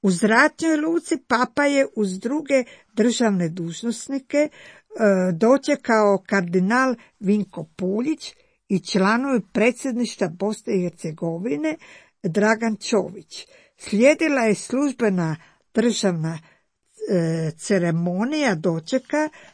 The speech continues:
pred predsjedništvom, odnosno Palačem Bosne i Hercegovine, i službeni razgovori Svetoga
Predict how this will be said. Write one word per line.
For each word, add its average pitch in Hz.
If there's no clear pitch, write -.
pred 202
predsjedništvom, 269
odnosno 190
Palačem 214
Bosne 180
i 170
Hercegovine, 190
i 196
službeni 226
razgovori 247
Svetoga 175